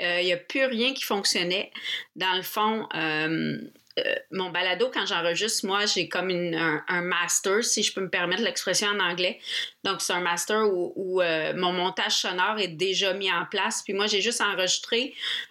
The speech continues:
à faire quelques petites modifications. Puis par la suite, je suis en mesure de, d'enregistrer mon épisode. Mais là, euh, quand je branchais mon micro, ben,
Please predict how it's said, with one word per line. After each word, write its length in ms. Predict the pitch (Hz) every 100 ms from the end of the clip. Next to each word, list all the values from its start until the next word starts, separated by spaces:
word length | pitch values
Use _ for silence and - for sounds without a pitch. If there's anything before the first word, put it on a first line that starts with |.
| _
à 100 | 190
faire 240 | 208 202
quelques 300 | - 233 240
petites 240 | 233 - 226
modifications. 720 | 214 202 - 202 170 - 233
Puis 140 | 233 -
par 120 | 175
la 120 | 170
suite, 220 | 165 233 233
je 60 |
suis 80 | -
en 80 | 180
mesure 440 | 170 160 185 196
de, 180 | 180 156
d'enregistrer 480 | 160 165 165 - 220
mon 200 | 196 180
épisode. 460 | 175 - 170 208 247 - - - -
Mais 220 | 170 160
là, 300 | 131 208 208 -
euh, 200 | 160 165 160
quand 160 | 202
je 80 | 214
branchais 340 | - 190 202 262
mon 160 | 262
micro, 400 | 220 214 - 262
ben, 200 | 190 180